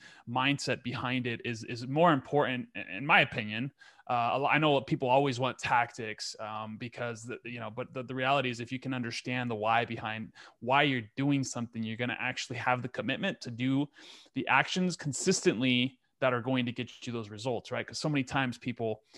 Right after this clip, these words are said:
they try something for a month, they say it doesn't work, right? They run ads for a month, it doesn't work. They try doing Facebook Lives for a month, it doesn't work. They, you know, they, they try something for, for very little amount of time, and then they say it doesn't work. And the reality is consistency is what's going to pay off,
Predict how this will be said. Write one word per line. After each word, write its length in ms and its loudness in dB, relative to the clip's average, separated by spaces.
they 80 -4
try 260 2
something 320 -2
for 160 -6
a 40 -4
month, 240 0
they 100 -8
say 140 -6
it 60 -6
doesn't 260 -8
work, 340 -6
right? 220 -6
They 100 -10
run 140 -4
ads 280 0
for 120 -4
a 40 -2
month, 240 0
it 60 -10
doesn't 260 -6
work. 280 -8
They 260 -10
try 220 0
doing 200 -2
Facebook 380 -4
Lives 260 4
for 120 -4
a 40 0
month, 300 2
it 80 -10
doesn't 240 -6
work. 340 -10
They, 220 0
you 380 -4
know, 280 -8
they, 180 -8
they 100 0
try 300 4
something 400 -2
for, 260 -2
for 380 0
very 260 6
little 220 4
amount 220 2
of 60 -10
time, 340 -2
and 100 -4
then 100 -6
they 100 -8
say 220 -8
it 60 -8
doesn't 200 -8
work. 260 -4
And 80 -8
the 40 -10
reality 460 -2
is 180 -2
consistency 540 -6
is 100 -6
what's 220 -8
going 220 -6
to 80 -8
pay 220 -4
off, 340 2